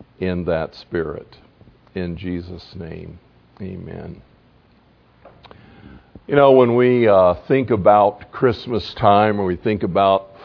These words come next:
Christmas morning when, uh, maybe, I don't know what your tradition is, but maybe that's, uh, when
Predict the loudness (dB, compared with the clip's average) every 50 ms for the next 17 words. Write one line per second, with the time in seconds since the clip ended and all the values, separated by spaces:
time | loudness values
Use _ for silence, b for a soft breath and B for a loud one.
0 | B B B B B _ _ -14 -2 2 2 2 2 0 -4 -8 -8 -8 -8 -10
1 | -10 -8 -4 -4 -2 -2 -2 -4 -6 -6 -8 -8 -8 -8 -8 -8 -8 -10 -12 -12
2 | -14 -14 -14 -14 -14 -16 -16 -20 _ _ b b b b b b b b b b
3 | b b _ _ -20 -20 -20 _ _ _ _ _ -16 -10 -6 -6 -4 -4 -4 -2
4 | 0 0 2 2 2 0 0 0 0 2 2 2 0 0 -2 -2 -4 -4 -4 -6
5 | -8 -8 -6 -6 -6 -6 -8 -8 -10 -10 -8 -6 -6 -6 -6 -8 -8 -8 -8 -8
6 | -6 -6 -8 -8 -8 -8 -6 -6 -6 -6 -8 -10 -16 -10 -6 -4 -2 -2 -2 -4
7 | -6 -6 -8 -8 -8 -10 -12 -14